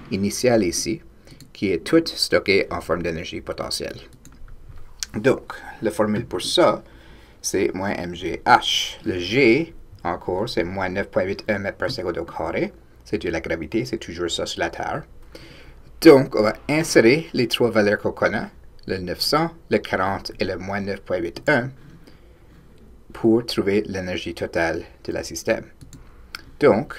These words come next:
on voit que c'est trois cent cinquante-trois, cent soixante joules d'énergie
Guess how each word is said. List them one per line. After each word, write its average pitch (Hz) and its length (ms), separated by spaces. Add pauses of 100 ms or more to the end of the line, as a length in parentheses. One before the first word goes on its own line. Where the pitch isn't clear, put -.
(320)
on 107 80
voit 95 200
que - 80
c'est 90 220
trois 151 300
cent 151 180
cinquante-trois, 113 800 (220)
cent - 240
soixante 104 560 (120)
joules 101 520 (480)
d'énergie 87 560